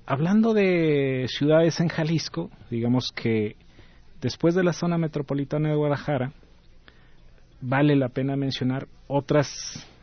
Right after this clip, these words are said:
eh, ciudades que se le conocen como las ciudades medias,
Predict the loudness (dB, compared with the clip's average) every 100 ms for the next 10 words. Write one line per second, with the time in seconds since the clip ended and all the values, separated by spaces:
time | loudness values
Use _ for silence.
0 | -18 -12 -10 -10 -10 -6 -4 -2 0 -2
1 | -4 -8 -10 -8 -6 -6 -6 -6 -4 -4
2 | -4 -4 -4 -6 -4 -2 0 -2 -6 -8
3 | -2 -2 -4 -6 0 2 4 4 2